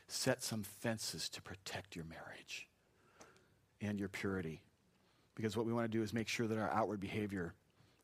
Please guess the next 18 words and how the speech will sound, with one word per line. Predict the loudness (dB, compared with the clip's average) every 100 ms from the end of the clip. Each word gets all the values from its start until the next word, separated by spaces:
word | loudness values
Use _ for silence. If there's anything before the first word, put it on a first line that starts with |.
| _
ple-, | 0
is | 0 2
pleasing | 0 2 0
to | -2
the |
Lord. | 0 2 2
So | 2 0 -2 -12 2 8
even | 10 10 12
though, | 12 12 12 8 2 2
um, | 4 6
we | 6 8
may | 8 8
do | 8 8
our | 6
very | 6 8 8
best | 10 12 12 10 2 -6
to | 0 2 2
construct | 0 -2 4 4 4